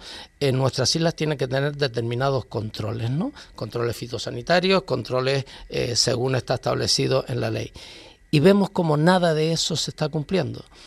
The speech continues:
Y además, mm, me alegra que sa-, saquemos este tema porque alguien me decía el otro día, "Pero bueno,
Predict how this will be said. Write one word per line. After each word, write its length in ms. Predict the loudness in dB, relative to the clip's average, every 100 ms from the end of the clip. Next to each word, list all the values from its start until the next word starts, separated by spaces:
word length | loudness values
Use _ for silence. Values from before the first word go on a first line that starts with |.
| -20 -20 _ -6
Y 100 | -2
además, 300 | 0 0 -2
mm, 720 | -4 -4 -4 -6 -8 -10 -8
me 80 | -4
alegra 400 | 4 4 6 2
que 140 | 2 0
sa-, 240 | 0 -2
saquemos 400 | 0 0 2 2 4
este 180 | 2
tema 260 | 2 2 2
porque 240 | 2 2
alguien 160 | 0 2
me 60 | 2
decía 160 | 2
el 60 | 2
otro 120 | 0
día, 80 | 0
"Pero 180 | 0 0
bueno, 280 | 0 -2